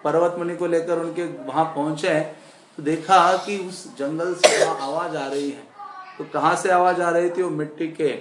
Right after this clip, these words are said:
चींटियों का जो घर था वाल्मीकि, उसमें से आवाज आ रही थी। और उन्होंने देखा उसमें वही व्यक्ति था जिनको उन्होंने उपदेश दिया था। और इतने पावरफुल हो गए कि भगवान राम त्रेता युग में प्रकट होने से पहले ही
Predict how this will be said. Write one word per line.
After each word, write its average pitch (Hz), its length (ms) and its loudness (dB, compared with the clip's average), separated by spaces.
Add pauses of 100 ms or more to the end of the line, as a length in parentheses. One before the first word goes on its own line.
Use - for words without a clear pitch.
(400)
चींटियों 147 340 -4
का 151 120 -2
जो 143 160 -2
घर 139 340 -4
था 139 60 -2
वाल्मीकि, 127 600 -6
उसमें 139 260 -10
से 143 140 -6
आवाज 135 340 -4
आ 127 100 -6
रही 143 180 0
थी। 123 320 -10 (440)
और 139 100 0
उन्होंने 151 260 0
देखा 143 460 4
उसमें 147 500 0
वही 151 340 0
व्यक्ति 202 380 -2
था - 560 2 (280)
जिनको 160 480 4
उन्होंने 151 440 0
उपदेश 123 500 -6
दिया 110 260 -12
था। - 160 -18 (540)
और 202 120 8
इतने 208 360 8
पावरफुल 269 720 6
हो 226 160 10
गए 226 320 8 (640)
कि 240 100 -2
भगवान 202 680 4
राम 208 340 10 (440)
त्रेता 196 360 2
युग 220 240 8
में 226 260 -2
प्रकट 202 400 0
होने 202 260 -2
से 220 140 2
पहले 220 440 6
ही 208 280 6